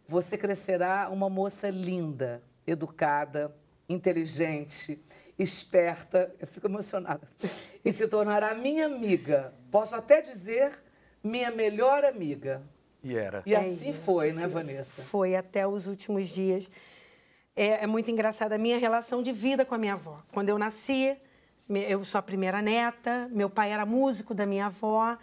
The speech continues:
Speaker 2: Maestro dela.
Speaker 3: É, era maestro da, da minha avó. E minha avó comprou uma Mercedes-Benz, um cesto de vime, pra me buscar na maternidade junto com o Mané.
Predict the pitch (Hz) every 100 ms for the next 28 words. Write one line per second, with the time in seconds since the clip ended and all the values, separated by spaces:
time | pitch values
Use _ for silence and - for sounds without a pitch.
0 | - 117 117 123 147 143 127 135 101 196
1 | 202 208 208 202 196 190 190 208 - 180
2 | 180 180 180 180 180 180 - 196 214 220
3 | 233 - - 220 220 226 226 226 226 -
4 | _ 208 208 214 214 208 202 196 190 180
5 | 185 175 190 226 240 254 262 - - -
6 | 214 - 214 214 - 196 196 233 247 247
7 | 262 - - - _ _ 208 214 214 214
8 | 214 214 208 226 220 214 208 196 214 208
9 | - 226 226 226 214 233